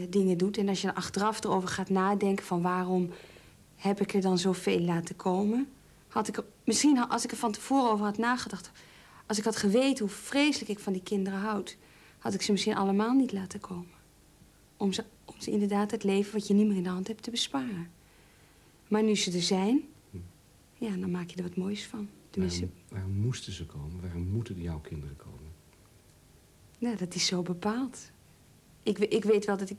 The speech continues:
Speaker 1: dat ik ook g-, ontzettend graag veel kinderen wil. Ik denk,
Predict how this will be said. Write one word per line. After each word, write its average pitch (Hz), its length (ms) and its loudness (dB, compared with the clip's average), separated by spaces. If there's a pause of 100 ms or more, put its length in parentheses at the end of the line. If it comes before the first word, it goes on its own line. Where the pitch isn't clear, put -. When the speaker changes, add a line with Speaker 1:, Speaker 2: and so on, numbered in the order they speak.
Speaker 1:
dat 185 180 -4
ik 180 200 -10 (880)
ook 95 220 -6 (160)
g-, - 160 -14 (140)
ontzettend 208 400 -4
graag 180 280 -6
veel 180 180 -2
kinderen 175 420 0
wil. 175 400 -4
Ik 190 240 -6
denk, 185 200 -2